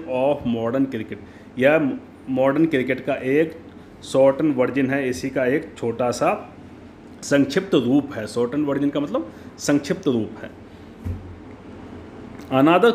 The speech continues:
curious characteristics of cricket is that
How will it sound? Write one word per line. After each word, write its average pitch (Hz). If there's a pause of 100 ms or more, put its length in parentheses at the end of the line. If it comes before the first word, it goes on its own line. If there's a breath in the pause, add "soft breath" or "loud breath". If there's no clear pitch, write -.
(140)
curious 180
characteristics 165 (100)
of 139 (140)
cricket 175
is 135
that 123